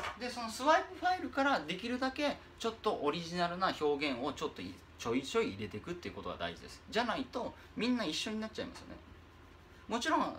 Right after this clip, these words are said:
えー、反応が出るレターっていうのはある程度その文言も全部一緒なんですけど、やっぱそ-、それが全部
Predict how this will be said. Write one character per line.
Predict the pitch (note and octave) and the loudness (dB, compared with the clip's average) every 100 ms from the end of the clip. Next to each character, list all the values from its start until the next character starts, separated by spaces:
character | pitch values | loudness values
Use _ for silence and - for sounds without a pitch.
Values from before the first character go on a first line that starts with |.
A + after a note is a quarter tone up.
| B2 | -2
え | C#3+ C#3+ | 0 4
ー、 | |
反 | G3 A3+ | 4 4
応 | A#3 | 2
が | A#3 | 2
出 | A#3 | 2
る | D#3 A#2 | 0 -2
レ | |
タ | A#2+ D#3 | 0 0
ー | D3+ | 0
っ | |
て | E3 | 0
い | |
う | |
の | G#2+ | 2
は | |
あ | A#2 | 2
る | D3+ | 2
程 | G#3+ | 0
度 | D#3+ | 0
そ | B2 | -4
の | G2+ | -2
文 | A3+ D4 | 0 0
言 | D#4 | 0
も | G#2 | -2
全 | B2 G2+ | -2 -4
部 | |
一 | E2+ G#2 | -4 -6
緒 | D3+ | -2
な | D#3 C3+ | -2 -2
ん | |
で | F2 | -4
す | - | -10
け | - | -4
ど、 | B2 G#2+ - - - - | -2 -2 -6 -16 -10 -4
や | |
っ | A3+ | 0
ぱ | F3+ | 0
そ-、 | G#3+ F3+ | 0 -2
そ | - | 0
れ | C#4 | 2
が | D#4+ | 2
全 | F#3+ C4 E4+ A#3 | 2 2 2 2
部 | C#3+ G#2+ | 2 0